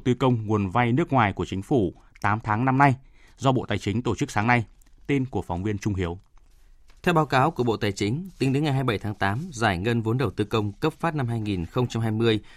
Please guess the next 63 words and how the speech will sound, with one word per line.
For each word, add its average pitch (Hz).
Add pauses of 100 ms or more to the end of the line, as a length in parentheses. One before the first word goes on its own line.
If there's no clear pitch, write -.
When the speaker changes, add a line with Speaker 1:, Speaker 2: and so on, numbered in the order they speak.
(160)
Speaker 2:
từ 139
nguồn 123
vay 156
nước 170
ngoài 113
của 98
các 160
địa 123
phương 123
đạt 110
tỷ 95
lệ 92
hai 107
mươi 127
mốt 175
phẩy 101
tám 95
mươi 123
sáu 113
phần 101
trăm 101 (300)
so 117
với 117
dự 120
toán 92
được 113
giao. 95 (600)
Với 131
nguồn 160
chính -
phủ 113
cho 131
vay 127
lại 101
địa 95
phương, 123 (680)
đạt 117
hai 127
mươi 147
chín 143
phẩy 131
ba 120
phần 113
trăm 117 (160)
so 113
với 101
dự 123
toán. 92 (520)
Như 196
vậy, 143
chỉ 123
còn 120
bốn 120
tháng 135
để 127
triển 104
khai 131
giải 113
ngân 117
vốn 113
đầu 117
tư 120
công 123